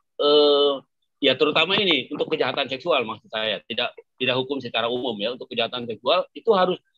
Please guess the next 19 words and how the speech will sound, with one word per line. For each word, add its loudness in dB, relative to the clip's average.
arahnya 0
ke -8
sana 0
gitu. -10
Hukuman-hukuman -4
itu 2
arahnya 2
yang 2
membuat -2
orang -2
malu -2
dan -2
membuat -6
orang -4
jerah, -8
sehingga 2
orang 2
akan -4
berpikir, -2